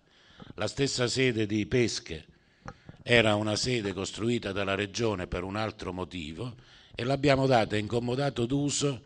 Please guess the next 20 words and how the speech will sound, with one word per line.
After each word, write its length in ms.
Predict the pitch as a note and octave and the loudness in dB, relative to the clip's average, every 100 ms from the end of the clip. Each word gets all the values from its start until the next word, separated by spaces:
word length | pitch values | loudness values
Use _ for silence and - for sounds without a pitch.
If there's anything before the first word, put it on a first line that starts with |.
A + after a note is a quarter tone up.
| - - - - | -20 -20 -16 -2
all'università, 960 | B2+ B2 A2+ A2 G#2 - G2+ E2+ D#2 | 0 2 4 4 4 2 -2 -2 -4
cioè 200 | D#2+ G#2 | -4 -4
gratuitamente 840 | G2 G2 G2+ G#2+ A#2 A2 G2 G2 F#2 | -2 -2 -2 -4 -4 -2 -2 -2 -4
all'università. 800 | F2+ F2+ F2 D#2+ - D2 C#2+ B1 - - - - | -4 -4 -4 -4 -6 -8 -10 -12 -18 -20 -20 -14
La 140 | - A#2 | -6 -2
sede 300 | D3 C#3+ B2+ | 0 0 0
di 140 | B2+ | -2
Pe-, 200 | B2+ B2 | -2 -4
di 260 | A#2 A#2+ A#2 | 0 0 2
Termoli 640 | B2+ G#2 F2 F2 E2 E2 | 2 2 0 -2 -4 -6
sul 220 | - G2+ G2+ | -8 -6 -4
mare, 500 | G2+ D#2+ D#2 A2 - - - - - | -2 -2 -4 -8 -12 -20 -20 -20 -20
dove 240 | - F#2+ F#2+ | -8 -4 -2
c'è 180 | G#2 G2+ | 0 -2
la, 260 | F#2+ F#2+ | -2 -2
la, 200 | F2+ F2+ | 0 0
la 280 | F2 F2 F2 | 2 0 -2
facoltà 540 | F#2 F2 F#2+ - F#2+ F#2 | -4 -4 -6 -2 -2 0
del 200 | F2+ E2 | -2 -6
turismo, 640 | F#2 F2+ B1+ C#2 F2 A2+ | -6 -6 -8 -10 -12 -12